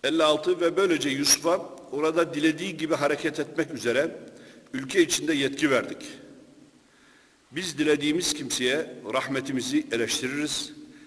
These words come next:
ve güzel davrananların mükafatlarını zayi etmeyiz. Yani sınırsız bir güç verdik. Evet, Mısır'da tam yetkiliydi Yusuf Aleyhisselam. İman edip de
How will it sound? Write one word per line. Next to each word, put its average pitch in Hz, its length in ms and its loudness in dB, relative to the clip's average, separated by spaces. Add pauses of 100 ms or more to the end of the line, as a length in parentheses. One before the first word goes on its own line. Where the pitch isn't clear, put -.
(200)
ve 127 80 0
güzel 139 440 2
davrananların 120 760 0
mükafatlarını 123 880 0
zayi 131 280 2
etmeyiz. 95 600 -4
Yani 98 380 -4 (140)
sınırsız 123 720 -6
bir 123 80 -4
güç 120 380 -8
verdik. 73 400 -10 (1800)
Evet, - 480 0 (680)
Mısır'da 127 480 -6
tam 143 240 0
yetkiliydi 90 520 -6
Yusuf 80 400 -10
Aleyhisselam. 104 500 -2 (1200)
İman 170 340 4
edip 175 300 0
de 135 160 2